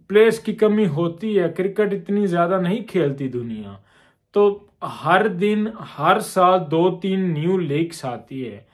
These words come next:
तो प्लेयर्स की तो कमी होती है ना उनको। तो खैर, आपको बुलाएंगे, आप अच्छे प्लेयर हैं, स्किल्स वाइज मुझे अच्छे लगते हैं, मैंने आपका डिफेंड भी किया, लेकिन जब से मैंने वो वीडियो देखी है ना,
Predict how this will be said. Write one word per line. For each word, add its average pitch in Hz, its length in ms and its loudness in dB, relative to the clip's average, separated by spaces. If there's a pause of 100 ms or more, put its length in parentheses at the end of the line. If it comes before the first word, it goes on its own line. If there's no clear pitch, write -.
(400)
तो 220 100 2
प्लेयर्स 220 440 2
की 233 160 -6
तो 208 140 0
कमी 196 320 0
होती 151 460 -4
है 165 160 -2
ना 165 80 -4
उनको। 120 560 -8 (440)
तो 165 80 -10
खैर, 208 240 2
आपको 202 340 2
बुलाएंगे, 147 800 -2 (600)
आप 170 240 0
अच्छे 196 300 0
प्लेयर 180 400 2
हैं, 110 260 -12 (100)
स्किल्स 185 640 0
वाइज 175 580 2
मुझे 143 540 -2
अच्छे 170 340 0
लगते 160 400 0
हैं, 127 120 -8
मैंने 156 360 -4
आपका 180 380 0
डिफेंड 185 460 -2
भी 220 140 -4
किया, 123 480 -10 (440)
लेकिन 180 320 -2
जब 175 200 2
से - 160 -4
मैंने 208 220 2
वो 202 180 2
वीडियो 170 400 2
देखी 147 380 -2
है 151 160 -6
ना, 117 200 -12